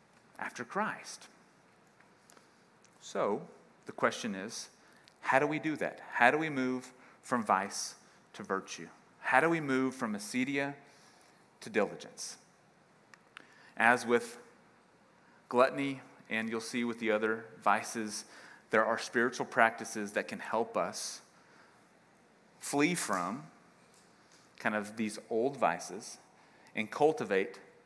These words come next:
these virtues in our life. Because really, all it is is patterns of action and behavior that form habits that develop and form our character. So it's letting go of old actions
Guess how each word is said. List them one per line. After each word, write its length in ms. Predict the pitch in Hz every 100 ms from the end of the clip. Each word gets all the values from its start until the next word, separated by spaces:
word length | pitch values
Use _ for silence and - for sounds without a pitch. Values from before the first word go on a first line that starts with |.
| - -
these 220 | 117 107
virtues 640 | 107 117 117 - 92 95 -
in 60 | 101
our 140 | 98
life. 420 | 95 78 - - - - - - - -
Because 260 | 123 123
really, 320 | 120 180 131 117 - - -
all 240 | 110 147
it 80 | 151
is 200 | 127 123
is 120 | 107
patterns 420 | - 110 117 123
of 80 | 110
action 540 | 104 123 - 117 110 113
and 120 | 110
behavior 480 | 101 110 104 92 90
that 140 | 98
form 200 | - 113
habits 680 | 98 - 107 104 113 - - - - _ - - _ - _ _
that 180 | 117 110
develop 420 | 110 104 104 104
and 100 | 104
form 260 | - 101 95
our 80 | 92
character. 540 | - 101 95 - 82 - - - -
So 120 | - 113
it's 140 | 110
letting 260 | 107 117 131
go 360 | 117 113 113
of 180 | 113 104
old 220 | - 123
actions 600 | 107 113 113 120 117 -